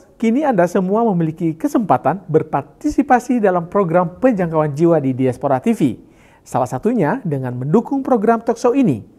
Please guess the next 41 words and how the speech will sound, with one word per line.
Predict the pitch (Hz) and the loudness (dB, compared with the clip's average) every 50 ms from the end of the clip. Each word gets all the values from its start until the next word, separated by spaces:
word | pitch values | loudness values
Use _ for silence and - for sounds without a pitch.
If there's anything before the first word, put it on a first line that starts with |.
| _ _ _ _ _ _ _ | _ _ _ _ _ _ _
Bapak | - 190 226 - - 370 | 0 0 0 0 2 2
Ibu | 349 240 175 247 285 | 2 4 4 2 0
bisa | - 165 156 - 165 | -2 -4 -2 -2 -2
mengirimkan | 156 156 151 151 147 151 147 139 151 147 | -2 0 0 0 0 -2 -2 -4 -6 -4
dukungan | 147 151 147 285 311 330 330 320 | -4 -6 -4 -4 -2 -2 -2 -2
Anda | 302 294 285 311 311 311 | -2 0 0 0 0 0
di | 269 170 175 | -2 -2 0
rekening | 165 170 170 - 190 202 247 269 240 | 0 -2 -2 -4 -2 -2 -2 -2 -2
yang | 208 170 151 - | -4 -6 -6 -4
ada | - 175 165 165 | -4 0 0 0
di | 151 139 | 0 0
layar | 135 135 135 135 131 - - | -2 -2 0 -2 -2 -6 -4
kaca | - 247 269 - - 294 294 294 | -4 -4 -4 0 0 0 0 0
atau | - 165 160 156 135 | -4 -6 -6 -6 -8
scan | - - - 151 139 139 | -8 -6 -8 -8 -8 -6
kris | - - 240 233 - - | -6 -2 -2 -2 -2 -2
yang | - 143 131 123 | -6 -6 -6 -6
tersedia. | - 139 123 135 135 165 190 160 - - - - - - _ _ _ _ _ _ | -10 -8 -6 -4 0 4 6 6 4 4 -6 -20 -20 -20 _ _ _ _ _ _
Jangan | - 190 170 180 185 | -2 0 0 2 2
lupa | 208 202 - 302 311 | 2 2 2 0 2
bubuhkan | 285 185 165 160 156 185 185 - 196 190 185 - | 2 0 0 0 0 -2 -4 -4 -6 -8 -8 -8
angka | - 180 180 180 180 - 185 165 165 165 | -10 -8 -8 -8 -8 -4 -4 -4 -4 -4
nol | 156 165 185 269 320 269 170 | -8 -2 0 2 2 2 0
empat | 135 117 - - - 120 131 - - _ _ _ _ | -4 -8 -10 -4 0 0 0 0 -2 _ _ _ _
di | - 139 135 127 | -10 -8 -8 -8
belakang | 117 135 135 127 120 - 123 131 | -6 -6 -6 -6 -6 -8 -10 -10
nominal | 131 127 123 123 135 139 151 160 175 180 | -10 -10 -10 -10 -8 -2 2 2 2 2
donasi | 165 175 160 156 151 - | 2 0 0 0 -2 -2
saudara. | 175 160 180 175 202 247 - 175 - - - - - _ _ _ _ _ _ _ | -2 -2 2 6 6 6 6 6 2 0 -10 -20 -20 _ _ _ _ _ _ _
Bukti | - 160 147 - 170 156 | -4 -4 -4 -2 -2 -4
transfer | 147 156 147 139 139 135 131 - - 254 254 254 | -2 -2 -2 0 0 -2 -4 -2 4 6 6 6
dikirim | 226 190 175 165 175 - - 262 254 269 262 | 6 2 -4 -4 -4 -2 0 0 0 0 0
ke | 240 240 | -2 -2
nomor | 208 208 202 196 202 202 190 | -2 -2 -2 0 0 0 0
W | 175 165 | 0 -2
A | - - 180 185 | 0 2 2 4
yang | 180 165 156 160 | 4 2 0 -2
ada | - 135 156 147 147 | -4 -6 -2 -2 -2
di | 139 131 139 | -2 -2 -4
layar | 131 139 147 147 151 151 147 131 | -2 2 4 6 6 6 4 2
kaca | - 143 139 139 - - 139 131 135 135 | 2 -4 -4 -4 -2 -2 0 0 -2 -2